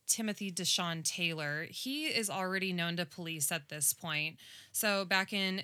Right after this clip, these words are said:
two thousand eleven, he had been involved in an armed robbery at a McDonald's, and he had been convicted and charged by the state. And when the alleged, when the alleged involvement with Brittany's case came up,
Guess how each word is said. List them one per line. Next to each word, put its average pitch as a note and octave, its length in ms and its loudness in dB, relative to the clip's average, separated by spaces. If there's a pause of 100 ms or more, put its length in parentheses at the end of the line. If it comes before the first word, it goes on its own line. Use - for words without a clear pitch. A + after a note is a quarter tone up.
two G#3+ 180 2
thousand A3 320 0
eleven, E3 460 2
he F3+ 240 -4
had F3+ 200 -2
been E3+ 200 2
involved E3 420 -2
in E3+ 100 -2
an E3 200 0
armed D#3+ 240 -2
robbery E3 480 -2
at D#3+ 160 0
a - 20 -2
McDonald's, D#3+ 880 0 (960)
and F#3+ 160 4
he F#3+ 160 0
had F#3+ 220 0
been F3 180 0
convicted G#3+ 540 -2
and F#3 160 -2
charged F3 400 -2
by D#3+ 120 -2
the D#3 120 -8
state. - 640 2 (760)
And F3+ 540 2 (120)
when G3 200 -2
the F#3+ 120 0
alleged, G3+ 540 0 (200)
when F#3+ 160 -4
the F#3 100 0
alleged F#3 440 0
involvement F3 760 -2
with D#3+ 160 -8
Brittany's F#3 640 2
case F#3+ 320 0
came E3 460 -4
up, D#3+ 340 -2